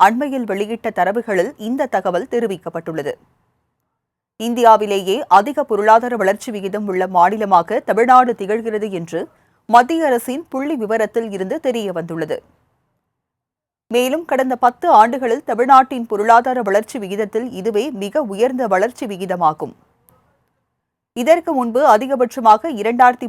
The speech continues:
பதினேழு பதினெட்டு நிதியாண்டில் தமிழ்நாட்டின் உண்மையான பொருளாதார வளர்ச்சி விகிதம் எட்டு புள்ளி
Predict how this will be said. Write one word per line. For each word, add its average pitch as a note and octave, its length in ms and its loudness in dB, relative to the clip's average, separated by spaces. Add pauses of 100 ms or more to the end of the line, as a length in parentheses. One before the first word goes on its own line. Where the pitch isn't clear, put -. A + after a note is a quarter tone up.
பதினேழு G#3+ 480 -2
பதினெட்டு B3+ 500 -4
நிதியாண்டில் G#3+ 600 0
தமிழ்நாட்டின் B3+ 640 2
உண்மையான A3+ 500 0
பொருளாதார A#3+ 600 2
வளர்ச்சி G#3+ 340 -2
விகிதம் F#3+ 400 -4 (460)
எட்டு A#3+ 340 2
புள்ளி B3+ 340 -4